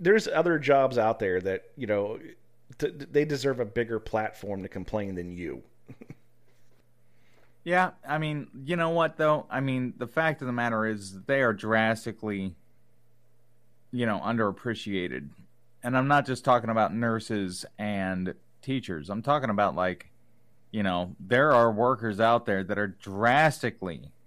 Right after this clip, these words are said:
Speaker 2: underrepresented and underappreciated. And I think paramedics and E M Ts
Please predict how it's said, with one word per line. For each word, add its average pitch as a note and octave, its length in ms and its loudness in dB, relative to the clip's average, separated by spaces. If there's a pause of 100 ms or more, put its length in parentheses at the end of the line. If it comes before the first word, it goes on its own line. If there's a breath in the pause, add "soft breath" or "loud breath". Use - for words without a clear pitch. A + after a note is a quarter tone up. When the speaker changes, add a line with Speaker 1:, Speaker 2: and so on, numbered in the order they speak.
(120)
Speaker 2:
underrepresented G2+ 1000 -2 (120)
and F#2+ 180 -8
underappreciated. E2+ 960 -6
And D2 140 -8
I G#2 80 -2
think G#2+ 260 -8
paramedics G#2 540 -2
and G2 100 -4
E G2 120 -4
M F#2+ 140 -4
Ts F#2 580 -10